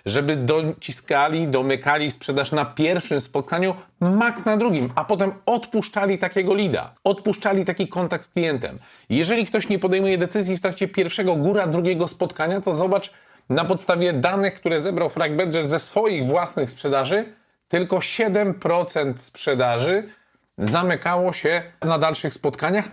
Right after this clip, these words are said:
a poświęcał na to połowę czasu pracy. To jest mega ważna rzecz, jak sobie tak uświadomisz to, ile czasu, pomyśl, ile czasu dziennie, tygodniowo i miesięcznie zajmują ci próby dodzwonienia się do odwlekaczy decyzji,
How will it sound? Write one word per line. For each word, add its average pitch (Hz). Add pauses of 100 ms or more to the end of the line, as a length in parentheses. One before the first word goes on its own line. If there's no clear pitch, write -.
a 202
poświęcał 220
na 196
to 185
połowę 160
czasu 151
pracy. 127
To 220
jest 208
mega 233
ważna 165
rzecz, 180
jak 160
sobie 165
tak -
uświadomisz 175
to, 135 (120)
ile 247
czasu, 151
pomyśl, 196 (140)
ile 233
czasu 185
dziennie, 120
tygodniowo 170
i 156
miesięcznie 156
zajmują 165
ci 170
próby 190
dodzwonienia 156
się 170
do 147
odwlekaczy 139
decyzji, 123